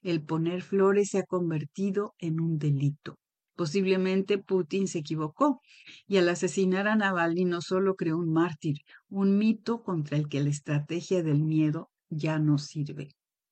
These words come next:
Y este es uno de los líderes del sur global que cuestiona la hegemonía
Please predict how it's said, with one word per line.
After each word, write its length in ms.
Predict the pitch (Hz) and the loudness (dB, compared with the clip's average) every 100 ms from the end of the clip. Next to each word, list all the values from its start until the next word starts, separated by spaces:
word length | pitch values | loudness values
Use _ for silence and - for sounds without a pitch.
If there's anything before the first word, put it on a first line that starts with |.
| _ 247 | _ 2
Y 100 | 285 | 4
este 220 | 269 320 | 4 -2
es 140 | - | -2
uno 400 | - 254 254 269 | 0 4 6 6
de 100 | 254 | 6
los 240 | 208 185 185 | 2 0 0
líderes 440 | 240 226 247 214 | 2 2 0 0
del 180 | 185 170 | 0 0
sur 260 | - 220 | -2 -4
global 440 | 208 226 214 196 196 | 0 0 2 0 2
que 160 | 202 | 0
cuestiona 500 | 180 165 - 185 185 | -2 -6 -2 -2 0
la 120 | 180 156 | -2 -4
hegemonía 540 | 151 160 147 160 | -2 -2 0 0